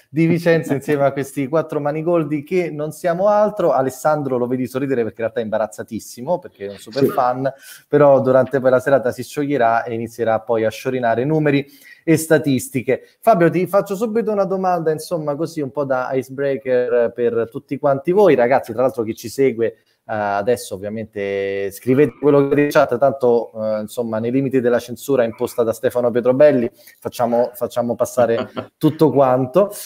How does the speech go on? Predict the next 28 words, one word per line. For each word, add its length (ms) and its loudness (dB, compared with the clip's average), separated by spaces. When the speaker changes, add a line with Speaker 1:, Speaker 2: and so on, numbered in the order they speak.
Speaker 1:
E 480 6
volevo 260 6
chiederti 320 2
un 80 -2
po' 160 0
se 180 -4
avevi 280 0
seguito 540 -4
il 140 -4
Vicenza 540 -6
quest'anno 880 -2
e, 400 -2
insomma, 720 -6
chiederti 400 -4
un 80 -8
po' 140 -2
un 100 -6
parere 340 -2
su 120 -12
quella 220 0
che 100 -2
è 20 0
stata 240 -2
una 120 -2
stagione 360 -2
travagliata 640 4
ma 300 -2
portata, 680 -4